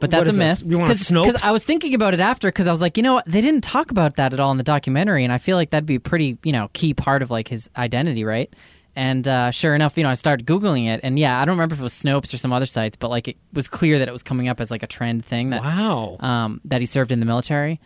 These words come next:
Speaker 2: And, uh, yeah.
Speaker 1: Wow, 'cause,
Speaker 2: Yeah.
Speaker 1: yeah, people bring that up all the time.
Speaker 2: There was also, I didn't even click the links to this, but I don't know if you've seen this. I've actually seen it because when I search for an animated gif for giving the finger, which, you know, obviously we
Speaker 1: F-,
Speaker 2: do
Speaker 1: pretty
Speaker 2: a lot.
Speaker 1: frequently, yeah.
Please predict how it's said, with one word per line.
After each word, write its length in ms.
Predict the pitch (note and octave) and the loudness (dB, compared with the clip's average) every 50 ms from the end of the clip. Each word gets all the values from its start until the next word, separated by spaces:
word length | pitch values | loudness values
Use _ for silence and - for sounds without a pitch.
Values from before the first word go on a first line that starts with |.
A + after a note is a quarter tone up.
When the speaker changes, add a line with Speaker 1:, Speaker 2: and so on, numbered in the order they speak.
| _ _ _ _ _ - | _ _ _ _ _ -8
Speaker 2:
And, 380 | - B2 A#2+ A#2+ A#2 A2+ A2 | -6 -2 -2 -2 -2 -2 -2
uh, 160 | A#2 A2+ A2+ A2+ | -2 -2 -2 -2
yeah. 280 | B2 C3 D#3 G#3+ A3+ D#3+ - _ | 0 0 2 2 0 -2 -4 _
Speaker 1:
Wow, 400 | B2 C3+ F#3+ A#3+ C#4 B3 D3 A2 - | -8 -4 0 0 2 2 0 0 -2
'cause, 160 | - D#3 C#3 | -4 -4 -2
Speaker 2:
Yeah. 100 | C#3 F3 | 0 0
Speaker 1:
yeah, 60 | F#3 | 0
people 300 | - - E3+ F3+ G#3+ F#3+ | 0 -2 -2 -2 -2 -4
bring 200 | - D#3 E3 E3 | -4 -2 -2 0
that 100 | D#3+ E3 | 0 0
up 140 | - A#2+ - - - | -2 -4 -6 -8 -6
all 160 | B2+ B2+ C3 | -4 -4 -2
the 80 | C3+ | -4
time. 360 | C3+ - D3+ E3+ F3 A2 F2 - _ _ _ | -4 -6 -6 -6 -6 -8 -10 -12 _ _ _
Speaker 2:
There 80 | - D#3 | 2 2
was 100 | D#3+ D#3 | 4 4
also, 500 | E3+ F3+ F#3 - - F3 D#3+ D3+ C#3+ C3+ - | 4 2 2 2 2 2 4 4 2 2 2
I 100 | C#3+ D#3+ | 0 2
didn't 160 | F3+ E3+ E3+ | 2 2 2
even 240 | E3 D3 C#3+ C3+ B2+ | 2 2 0 0 -2
click 240 | - - D3 C3 | 0 0 0 0
the 120 | - D3+ A#2+ | 0 -2 -2
links 220 | A#2+ B2 B2 - - | 0 -2 -2 -4 -4
to 100 | - A2+ | -4 -4
this, 180 | A2+ A2 - | -4 -4 -4
but 220 | - - B2 A2+ - | -4 -4 -4 -4 -2
I 60 | - C3+ | 0 2
don't 80 | C#3+ | 2
know 80 | D3+ D3 | 2 2
if 80 | C3 | 0
you've 140 | C#3 B2 A2+ | -2 -6 -8
seen 260 | - - C3+ C3 B2+ | -6 -4 -2 -2 0
this. 180 | B2 A#2 A2+ - | -2 -2 -4 -4
I've 160 | C#3 C#3+ C#3+ D3+ | -2 -2 0 0
actually 320 | D3+ D3 - - C#3+ C3 | 0 0 0 -2 -2 -2
seen 200 | - - D3 C3+ | -2 0 0 0
it 140 | C3 B2 - | 0 -2 -4
because 280 | B2+ - - B2 A#2 | -6 -4 -4 -4 -2
when 120 | A#2+ B2 A#2+ | -2 -2 -2
I 60 | A#2 | -4
search 280 | A2 - B2+ B2+ A#2+ - | -2 -2 -2 -4 -2 -4
for 100 | - B2 | -4 -4
an 60 | A#2 | -2
animated 400 | A#2+ B2 A#2+ A#2+ A#2 A#2 A2+ - | 0 0 0 -2 -2 -4 -4 -4
gif 160 | - B2 A#2+ | -4 -4 -4
for 160 | - - B2 | -4 -8 -8
giving 300 | A2+ - A#2+ A2+ A#2+ A#2 | -6 -4 -4 -4 -4 -4
the 80 | A2 G#2 | -6 -6
finger, 360 | - B2 A#2+ A#2+ B2+ C3 B2 | -6 -6 -4 -2 -2 -2 -2
which, 300 | A2+ A2 - - - - | -2 -4 -6 -8 -8 -8
you 60 | A2 | -6
know, 160 | G#2+ G2+ - - | -6 -8 -10 -12
obviously 400 | - G#2+ G#2+ G#2 G#2+ - - A2+ | -10 -10 -10 -10 -10 -12 -10 -10
we 60 | G#2+ G#2+ | -8 -8
Speaker 1:
F-, 60 | - | -4
Speaker 2:
do 40 | A2+ | -2
Speaker 1:
pretty 100 | A3+ G3+ | 0 0
Speaker 2:
a 40 | - | 0
lot. 40 | - | 0
Speaker 1:
frequently, 380 | D#3 C3+ - - A2 A2 A2 | -2 -2 -2 -4 -6 -4 -4
yeah. 140 | A#2 A#2 G#2+ | -4 -6 -8